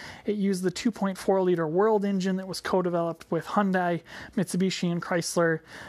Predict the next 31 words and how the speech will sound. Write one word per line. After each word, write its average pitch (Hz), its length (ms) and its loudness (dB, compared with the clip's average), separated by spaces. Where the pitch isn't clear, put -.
Um, 180 320 2
really, 269 320 4
it 180 100 -2
was 185 140 0
just 208 300 0
an 185 80 2
amalgamation 170 800 0
of 160 100 -4
everything 175 380 2
that 165 60 -4
was 170 120 -6
currently 214 400 2
available, 160 560 2
uh, 165 460 4
and 196 300 0
just 190 240 -2
kinda 196 560 2
shoved 214 440 2
out 190 140 2
the 196 80 2
door 180 320 4
to - 240 -4
meet 175 480 -2
a 180 100 2
pa-, 175 120 -2
a 202 80 4
specific 190 560 0
demand 175 480 0
from 165 140 -2
the 156 60 0
public. 196 560 -2